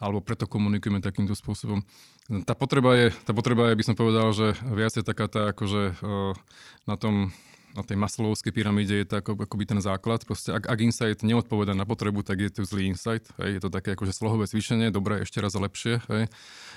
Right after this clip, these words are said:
A, a, ale, e, aby ten insight fungoval, fungoval tak, ako to fungovať má, tak, e, musí tam byť postavené ešte niečo, ešte niečo nad tým. A to ešte niečo nad tým, paradoxne teraz to poviem, akože zase z, z semiotiky výška, výška a hĺbka, že vlastne, e,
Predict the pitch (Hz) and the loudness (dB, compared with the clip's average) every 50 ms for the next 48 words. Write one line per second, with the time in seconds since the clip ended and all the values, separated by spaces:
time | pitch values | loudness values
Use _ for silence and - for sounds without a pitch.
0 | - - - 101 101 101 101 - - 110 101 101 101 101 101 98 80 - 80 80 | -10 -6 -2 0 0 0 0 -2 -2 0 0 2 2 2 2 0 -2 -6 -10 -12
1 | - - - - - - - 104 107 113 117 113 101 85 - 110 104 104 104 107 | -14 -16 -20 -20 -18 -6 0 2 4 6 6 6 4 2 2 2 4 4 4 4
2 | - - 107 117 - 120 117 - 123 113 - 123 113 - 123 113 107 117 113 113 | 4 2 2 4 4 6 6 6 4 4 4 2 2 4 4 6 6 6 6 6
3 | 110 - - 120 113 110 107 101 110 107 104 110 110 107 113 104 98 - 113 107 | 4 4 4 4 4 4 4 4 4 2 2 0 -2 0 0 0 2 2 2 4
4 | 107 107 104 101 107 104 107 104 - 98 - - 110 104 104 101 - 110 107 - | 4 4 4 4 4 2 2 0 -2 -4 -2 0 2 2 2 2 2 0 0 -2
5 | 120 104 117 107 101 101 - - 107 - - 113 101 104 101 101 - 107 - - | -2 0 2 2 2 0 0 -4 -4 -4 -2 0 2 2 2 2 0 -2 -2 0
6 | 113 107 104 104 98 - - 107 95 - - - - - - - - - - - | 0 2 2 2 2 0 0 -2 -2 -4 -8 -18 -20 -20 -14 -10 -6 -6 -2 0
7 | 113 107 107 - 113 101 98 95 - - 117 117 120 127 120 - - - - - | 0 0 0 0 0 0 -2 -2 -2 0 2 4 4 4 2 0 -6 -18 -20 -20
8 | - - _ _ _ - - - - - - - - _ - 110 - 123 117 - | -20 -20 _ _ _ -20 -20 -20 -20 -20 -20 -20 -18 _ -6 -2 0 0 2 4
9 | - 127 120 117 - 117 110 110 - 123 101 - 110 107 113 104 - 117 - - | 6 6 6 6 6 6 4 6 6 4 4 4 4 4 4 4 2 2 2 4
10 | 110 107 - - 101 107 104 110 107 104 98 - 104 98 104 101 104 92 - 110 | 2 2 0 0 0 2 4 4 4 4 2 2 0 0 0 0 0 0 0 -2
11 | 95 92 - 113 - - - - 113 110 110 104 117 - 117 98 113 110 - - | -4 -4 -6 -10 -10 -6 -2 0 2 2 2 2 0 -2 0 0 0 -2 -2 -2
12 | - 110 104 98 90 98 95 98 104 107 - - - 110 95 110 110 98 - - | 0 0 0 0 0 0 0 0 -2 -2 -2 -2 -2 -2 0 0 -2 -2 -2 0
13 | 110 101 104 104 101 - 120 101 90 - - | 0 0 0 0 0 0 -2 -4 -4 -4 -6